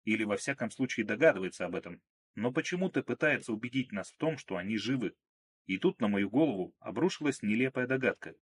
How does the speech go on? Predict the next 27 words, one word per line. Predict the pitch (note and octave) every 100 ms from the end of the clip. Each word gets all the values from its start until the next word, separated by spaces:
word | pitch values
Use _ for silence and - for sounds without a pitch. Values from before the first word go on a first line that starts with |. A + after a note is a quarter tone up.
| _ -
А | A2+
не | B2
принимала | B2+ C3 C3 D#3 G3 F3+
ли | E3+
тетя | E3 D#3+ D#3+ -
Алла | F3+ E3+ E3
участие | C#3+ - D3 - D3
в | D3
убийстве? | E3 D3 G2+ - - - _ _ _ _ _
Эта | B2 C3+ -
догадка | G#2 G2+ B2 C3 -
родилась | G#2 G2+ G#2+ B2+ -
на | G#2
пустом | A2 - A2
месте, | A2+ D3+ A#2+ - - _ _ -
и |
все-таки | - D3+ D#3+ A#2 -
я | F#2 A2+ B2+ - -
тотчас | A#2+ - - D3 A2
задумался. | C#3 C#3 C3 F#2 - - _ _ _ _ -
Имеет | G#2+ B2 F3+ -
ли | A#2
она | A2+
право | A2+ D3 C3
на | A#2
существование? | A2+ A2+ B2 - C3 A2 F2 E2+ _ _ _ _ _ _
Допустим, | F2 A#2+ D3+ C3+ - -